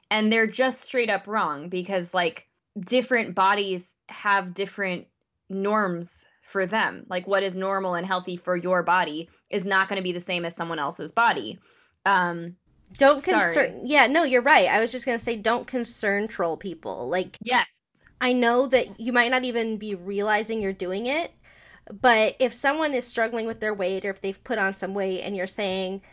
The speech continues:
Speaker 2: you know, "I'm just concerned about you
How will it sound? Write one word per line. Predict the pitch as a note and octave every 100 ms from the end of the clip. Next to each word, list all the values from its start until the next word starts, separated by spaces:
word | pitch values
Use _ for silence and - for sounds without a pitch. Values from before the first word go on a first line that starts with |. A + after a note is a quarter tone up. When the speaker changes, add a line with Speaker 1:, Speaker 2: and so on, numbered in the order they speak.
| _ _ - -
Speaker 2:
you | B3
know, | A#3
"I'm | A3+
just | A3 G#3+
concerned | - G3 - C#4 E4+ E4+
about | F3+ G3+ F#3 C3
you | F3+ E3+ E3 E3+ G3+